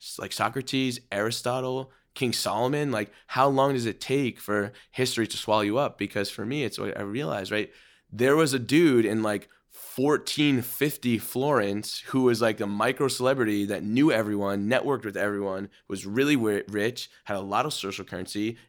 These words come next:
Everyone could go for him to advice. He knew what he was doing. He built businesses, and we have no idea who he is. So how many micro celebrities that we aspire to be like, hundreds, thousands have been throughout history, and we have no clue of who they are?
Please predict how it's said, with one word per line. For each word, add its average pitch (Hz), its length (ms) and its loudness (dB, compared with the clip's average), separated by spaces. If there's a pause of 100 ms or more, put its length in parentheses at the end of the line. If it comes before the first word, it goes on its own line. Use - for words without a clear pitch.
(120)
Everyone 143 320 0
could 110 140 -8
go 101 140 0
for 98 160 -4
him 98 120 -2
to 98 120 -4
advice. 95 500 -2 (160)
He 107 140 -8
knew 107 160 2
what 151 100 2
he 131 80 -2
was 104 140 0
doing. 104 260 -2
He 104 80 -10
built 147 260 -2
businesses, 107 440 -6 (380)
and 190 100 -2
we 226 80 2
have 214 60 2
no 214 120 6
idea 220 220 2
who 233 100 0
he 277 140 -2
is. 190 240 -10 (540)
So 135 180 -2
how 156 380 -4
many 180 280 0
micro 131 380 -2
celebrities 95 600 -4 (200)
that 107 180 0
we 123 140 2
aspire 131 640 0
to 123 180 -4
be 120 220 -2
like, 95 340 -2 (300)
hundreds, 151 800 -2
thousands 156 580 0
have 104 160 -4
been 104 160 0
throughout 98 220 0
history, 101 380 -4 (200)
and 120 120 -2
we 135 100 4
have 123 80 4
no 113 180 2
clue 117 260 -2
of 92 80 -2
who 90 120 -6
they 82 120 -4
are? - 200 -12